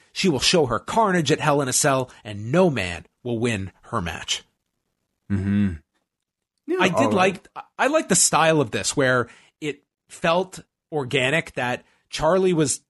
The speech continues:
Speaker 1: or was it Char-, yeah, it was Charlie. Like, she was almost, like, just getting ready to throw back, and then Sasha just storms in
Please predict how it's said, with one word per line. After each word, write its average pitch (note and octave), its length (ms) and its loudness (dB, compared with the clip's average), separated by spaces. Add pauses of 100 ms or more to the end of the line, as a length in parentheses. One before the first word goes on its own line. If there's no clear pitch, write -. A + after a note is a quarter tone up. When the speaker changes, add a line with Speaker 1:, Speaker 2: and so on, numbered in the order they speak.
(320)
Speaker 1:
or D3+ 260 -2
was C#3+ 180 -8
it C#3 100 -12
Char-, F#3 240 -4
yeah, D3+ 180 0
it - 20 -2
was A#2 140 -4
Charlie. C#3 400 -2 (240)
Like, D3+ 160 -4
she - 140 2
was F3 120 2
almost, F3 240 4
like, D#3 140 0
just - 180 -2
getting D#3 160 2
ready C#3+ 180 2
to B2 100 -4
throw C#3+ 240 0
back, B2+ 380 0 (220)
and D3+ 140 -2
then C#3 240 -2
Sasha F3+ 320 0
just C#3 200 0
storms D3+ 500 0
in B2+ 340 -4